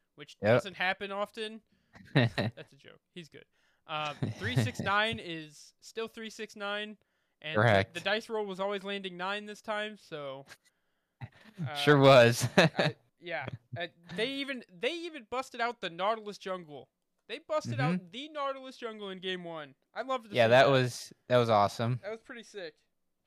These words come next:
Speaker 1: Um,
Speaker 2: Um, I didn't think that they were gonna win that game. They won that <laughs> game.
Speaker 1: Of course they won that game.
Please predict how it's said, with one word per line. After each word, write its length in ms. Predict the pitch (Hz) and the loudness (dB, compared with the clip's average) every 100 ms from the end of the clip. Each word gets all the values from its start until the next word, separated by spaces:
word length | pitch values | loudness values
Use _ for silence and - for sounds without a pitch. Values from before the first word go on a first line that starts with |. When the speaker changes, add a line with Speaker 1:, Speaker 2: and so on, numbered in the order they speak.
| _ - | _ -18
Speaker 1:
Um, 80 | 170 - | -12 -2
Speaker 2:
Um, 200 | 113 113 - | 2 4 4
I 140 | 123 | 6
didn't 200 | 156 147 | 6 6
think 140 | 147 | 4
that 80 | 135 | 4
they 100 | 131 | 4
were 60 | 127 | 4
gonna 200 | 123 117 | 4 4
win 160 | 123 | 4
that 120 | 127 131 | 4 4
game. 300 | 139 151 147 | 4 2 2
They 120 | 98 98 | -2 -2
won 180 | 92 | 0
that 120 | 90 98 | 0 -2
<laughs> 200 | 117 - | -4 -2
game. 160 | 123 | -2
Speaker 1:
Of 60 | 113 | 0
course 160 | 139 - | -2 -2
they 140 | 185 | -10
won 180 | 165 156 | -12 -16
that 160 | 147 - | -18 -18
game. 240 | 143 | -20